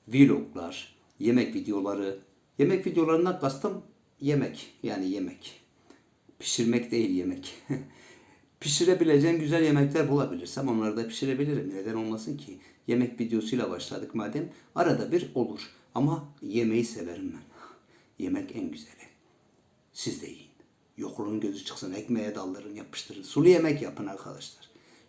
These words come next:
Çorba yapın, sulu yemek yapın, makarna yapın. Ne yapalım? Bayağı bir pahalandı her şey. Bu konuya bile pahalılığı kattım. Kemal Sunal'ın dediği gibi diyor,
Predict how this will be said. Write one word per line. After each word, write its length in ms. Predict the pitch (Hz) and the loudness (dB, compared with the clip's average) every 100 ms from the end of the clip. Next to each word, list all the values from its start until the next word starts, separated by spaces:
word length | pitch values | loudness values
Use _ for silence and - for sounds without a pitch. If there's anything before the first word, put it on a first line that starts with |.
| - | 0
Çorba 360 | 143 135 139 | 4 6 6
yapın, 240 | 123 - 139 | 2 0 -2
sulu 220 | 127 113 | 0 0
yemek 300 | 110 113 113 | 2 2 0
yapın, 220 | 104 123 | -4 -2
makarna 420 | 113 110 107 104 | -2 -2 -8 -8
yapın. 200 | 90 - - _ _ _ _ - | -10 -14 -20 _ _ _ _ -8
Ne 60 | 123 | -4
yapalım? 360 | 107 90 95 - _ _ - _ - - - _ _ _ 107 | -4 -6 -10 -12 _ _ -20 _ -20 -20 -20 _ _ _ -4
Bayağı 260 | 104 90 | -2 -4
bir 60 | - | -6
pahalandı 540 | - 101 92 92 92 | -6 -2 -2 -2 -2
her 100 | 92 | -4
şey. 280 | - - 73 - _ - - _ _ _ | -8 -8 -10 -14 _ -20 -20 _ _ _
Bu 220 | 139 165 185 | 2 2 6
konuya 400 | 170 151 156 139 | 10 10 10 8
bile 240 | 151 147 | 4 4
pahalılığı 540 | 113 107 110 113 139 | 0 0 0 0 -2
kattım. 400 | 113 - - 90 - - - | -4 -10 -10 -10 -12 -20 -4
Kemal 300 | 131 143 147 | 4 6 4
Sunal'ın 440 | 143 143 139 147 | 6 8 8 6
dediği 280 | 127 117 135 | 6 4 2
gibi 320 | 117 110 - - _ _ _ - | 0 -4 -4 -12 _ _ _ 6
diyor, 380 | 135 143 143 | 10 10 8